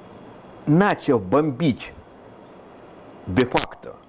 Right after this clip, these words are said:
начав бомбить, э, повстанцев сирийских, а не исламское государство, э,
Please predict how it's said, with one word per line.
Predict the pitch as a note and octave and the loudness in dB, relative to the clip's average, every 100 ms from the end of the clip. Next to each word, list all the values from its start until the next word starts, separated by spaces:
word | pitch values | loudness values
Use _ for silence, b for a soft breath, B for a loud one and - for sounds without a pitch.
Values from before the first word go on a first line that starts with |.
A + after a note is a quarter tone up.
| - - - - | -20 -20 -20 -6
начав | B2 C#3 - G#3 | 0 0 0 -4
бомбить, | F#2+ A#2 B2 B2 - - - | 0 -2 0 -2 -2 -8 0
э, | F#2+ F#2+ F#2 F2 F2 E2+ D#2+ D2+ - B B B - - | 2 2 2 2 2 0 -2 -6 -10 B B B -20 -2
повстанцев | C4+ - - D3 - G2 F2+ | -2 -2 -2 -2 -2 -10 -4
сирийских, | A#2+ F2 - - - B B - | -2 -2 -6 -14 -18 B B -4
а | C3+ C3 | 0 0
не | A2+ | 0
исламское | G#2 C3 A2+ - G2+ | 0 0 0 -4 -6
государство, | G2+ B2 F#3 G#3+ - B1 - - - - - - - - B B B B B - - | -4 0 0 0 -10 -12 -14 -20 -20 -20 -20 -20 -20 -20 B B B B B -20 -2
э, | G#2 G2 | 2 2